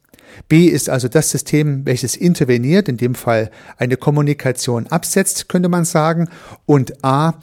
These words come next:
ist das System, welches diese Kommunikation erreichen soll und durch diese Kommunikation verändert, beeinflusst, manipuliert werden soll. Natürlich geht dieser Pfeil immer hin und her, aber hier für unser Gedankenexperiment mal nur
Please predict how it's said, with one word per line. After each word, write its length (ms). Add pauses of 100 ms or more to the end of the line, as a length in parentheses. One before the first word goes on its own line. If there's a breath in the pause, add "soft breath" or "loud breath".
(300 loud breath)
ist 240
das 140
System, 400
welches 280
diese 300
Kommunikation 880
erreichen 440
soll 320 (380 loud breath)
und 220
durch 120
diese 220
Kommunikation 720
verändert, 640
beeinflusst, 600
manipuliert 640
werden 260
soll. 260 (600 loud breath)
Natürlich 420 (300 loud breath)
geht 300
dieser 220
Pfeil 280
immer 180
hin 160
und 160
her, 200
aber 180
hier 180
für 100
unser 220
Gedankenexperiment 1000
mal 120
nur 300